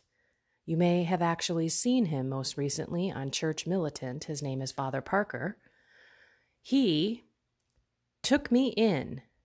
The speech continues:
during the lockdown, and I went through a general confession with him, and he prayed deliverance prayers over me. It was about a forty-five minute to an hour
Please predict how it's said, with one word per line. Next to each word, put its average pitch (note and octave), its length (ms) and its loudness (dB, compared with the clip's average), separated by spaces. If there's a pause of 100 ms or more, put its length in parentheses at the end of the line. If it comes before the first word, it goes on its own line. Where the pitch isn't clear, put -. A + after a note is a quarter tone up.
(460)
during F#3+ 480 4 (240)
the E3+ 180 4
lockdown, E3+ 840 2 (680)
and F3+ 220 4
I G3+ 160 6
went A3+ 240 4
through G3 200 4
a D#3+ 40 4
general A3 460 2
confession F3+ 580 -2
with C#3+ 160 -6
him, C3 400 -4 (720)
and F3+ 140 4
he A#3 180 4
prayed F3+ 600 2 (320)
deliverance G#3+ 580 2
prayers G3 420 2
over F3 260 4
me. E3+ 280 0
It E3+ 140 4
was F3+ 160 2
about D3+ 500 4 (420)
a D#3+ 80 4
forty-five A3 680 4
minute F3+ 340 2
to E3+ 200 0
an D3+ 200 0
hour D#3 680 0